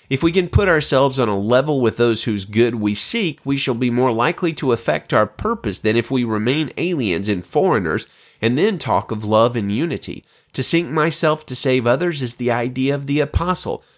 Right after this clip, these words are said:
To throw overboard all peculiarities and yield a thousand indifferent points in utter order to bring men to Jesus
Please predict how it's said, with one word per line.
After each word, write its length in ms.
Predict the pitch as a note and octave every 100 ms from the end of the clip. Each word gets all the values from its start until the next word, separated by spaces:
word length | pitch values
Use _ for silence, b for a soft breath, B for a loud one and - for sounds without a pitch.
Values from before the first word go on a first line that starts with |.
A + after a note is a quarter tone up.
| b
To 100 | B2+
throw 460 | - C3+ D3 E3 -
overboard 600 | D#3+ E3 D3 A2 G2 F#2 -
all 300 | C3 F#3 G3
peculiarities 1200 | - - - G3 F#3 E3 D#3 E3+ D#3+ - A2+ -
and 240 | A#2+ A#2+
yield 340 | A#2 E3 E3 D3+
a 140 | C#3
thousand 640 | - F3 F3 G3+ F#3+ F3+ F3+
indifferent 680 | E3+ C3+ F3 F3 F#3 D3 -
points 420 | G3 F3+ A2+ -
in 120 | C3+
utter 240 | C#3+ G3+
order 420 | - D3 F#3+ F#3+ D#3+
to 180 | -
bring 400 | D3 C#3 F3 F3
men 240 | D#3 F3+ F3
to 140 | -
Jesus 580 | D3+ E3 B3 E3+ D3+ -